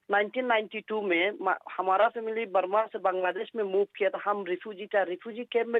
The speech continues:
ٹوینٹی ایئرز تھا، کیونکہ یہ برما ملٹری کی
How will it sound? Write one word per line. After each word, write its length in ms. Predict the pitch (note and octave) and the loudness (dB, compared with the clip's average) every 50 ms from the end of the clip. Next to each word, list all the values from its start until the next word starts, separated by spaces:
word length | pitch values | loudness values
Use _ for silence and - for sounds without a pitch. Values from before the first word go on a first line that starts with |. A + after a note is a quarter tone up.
| - - | -2 0
ٹوینٹی 380 | A3+ A#3+ B3 A#3+ - - A3+ | -2 0 0 -2 -2 -8 -6
ایئرز 360 | G#3+ A3 A3 G#3+ G#3+ - _ | 0 2 2 2 2 0 _
تھا، 160 | - G3 F3 E3 - _ _ - - | 2 2 2 2 0 _ _ -8 -4
کیونکہ 380 | A#3 B3+ C4+ - - - E4 F4 - _ _ - - _ _ _ - | -2 -2 -2 -2 -2 -2 -2 -2 -2 _ _ -20 -20 _ _ _ -10
یہ 240 | - G3+ G#3 A#3 A#3+ G3+ F3+ D#3+ | -2 2 4 4 4 4 2 2
برما 380 | F#3+ F#3+ F#3+ F#3+ G#3 A3 A#3 A#3 | 2 2 2 4 4 4 4 4
ملٹری 560 | A3+ G#3+ G3+ G3+ F#3+ - - - A3 A3+ G#3+ | 4 2 0 0 0 -2 -2 -4 -2 -4 -4
کی 240 | - - A#3 A#3 | -4 -4 -2 -2